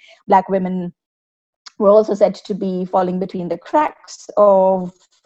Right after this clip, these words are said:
um, the feminist movement and the anti-racist movement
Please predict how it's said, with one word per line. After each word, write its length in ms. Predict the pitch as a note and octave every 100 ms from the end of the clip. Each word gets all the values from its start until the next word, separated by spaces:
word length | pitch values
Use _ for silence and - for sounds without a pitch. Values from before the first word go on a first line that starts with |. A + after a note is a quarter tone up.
| _ F3+
um, 560 | F3+ F3 F3 F#3 F#3 F3+
the 80 | G3
feminist 800 | G3+ - C4 C4+ C4+ - _
movement 720 | B3 A#3+ A3 A3+ A3+ G#3+ G#3+ A#3
and 340 | G#3 G3 F#3+
the 120 | F#3+
anti-racist 920 | F3 F3 F3+ E3+ G3+ C4 - A3+ -
movement 640 | A3 G#3 G3 G3 F#3+ F#3+